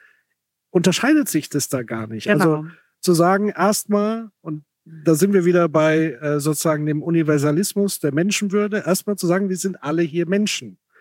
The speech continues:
Speaker 1: Unabhängig, welche Fahne ich auf der Mütze habe und so weiter, welch-, was vorher der Fall war und keine Ahnung.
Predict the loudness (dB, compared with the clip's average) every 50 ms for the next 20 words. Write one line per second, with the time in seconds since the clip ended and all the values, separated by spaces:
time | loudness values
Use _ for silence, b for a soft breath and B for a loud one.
0 | b b b b b b b _ 0 2 2 2 0 0 -2 -2 0 2 2 2
1 | 0 -2 -2 -4 -4 -4 -2 -6 -8 -4 -2 0 0 0 0 0 -2 -2 -2 -4
2 | -6 -6 -8 -10 -2 0 0 2 2 2 0 0 0 0 2 2 2 2 2 2
3 | 2 2 2 2 0 0 0 0 0 0 0 0 0 -2 -2 0 -2 -2 -2 -4
4 | -4 -2 0 0 0 -2 -2 -2 -2 0 0 0 2 2 0 0 -2 -2 -4 -4
5 | -6 -4 -4 -4 -4 -2 -2 -2 -2 0 -2 -2 -2 -4 -8 -10 -8 -6 -6 -4
6 | -4 -4 -4 -4 -4 -2 -2 -2 -2 -2 -4 -8